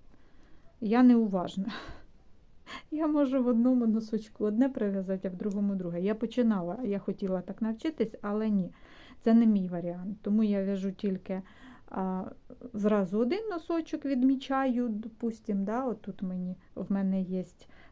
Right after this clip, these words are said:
маркерочки. І так само тоді повторюю другий носочок. Я можу зв'язати стопу, відв'язати, да, і п'яточку.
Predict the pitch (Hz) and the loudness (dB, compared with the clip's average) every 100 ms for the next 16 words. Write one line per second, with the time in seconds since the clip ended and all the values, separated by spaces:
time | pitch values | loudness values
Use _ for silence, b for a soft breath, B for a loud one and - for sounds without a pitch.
0 | - 190 - 214 202 185 - - 196 190 | -4 -4 -2 -2 0 -2 -6 -10 -6 -6
1 | b b b b - - - 294 339 - | b b b b -20 -10 0 2 2 0
2 | 208 - 269 285 226 208 180 226 196 185 | -4 -2 2 4 2 0 -6 -4 -4 -6
3 | 214 208 202 185 185 165 175 185 - 190 | -4 -2 -2 -2 -4 -6 -8 -10 -10 -12
4 | 190 190 233 254 277 240 233 233 254 233 | -10 -2 6 8 8 6 4 4 4 6
5 | 247 240 233 220 - - 247 240 294 349 | 4 2 0 -8 -8 0 0 2 2 4
6 | 508 - - - - - - - - - | 2 -4 -20 -20 -20 -20 -20 -20 -20 -20
7 | - - - - - - - - - - | -20 -20 -20 -20 -20 -20 -20 -20 -20 -20
8 | - - 196 202 202 233 226 220 190 - | -20 -12 -2 0 4 4 4 0 -2 -6
9 | 185 196 254 277 - - 220 220 190 - | -6 -2 -2 -4 -8 -8 -2 0 -2 -4
10 | - - - | -12 -14 -14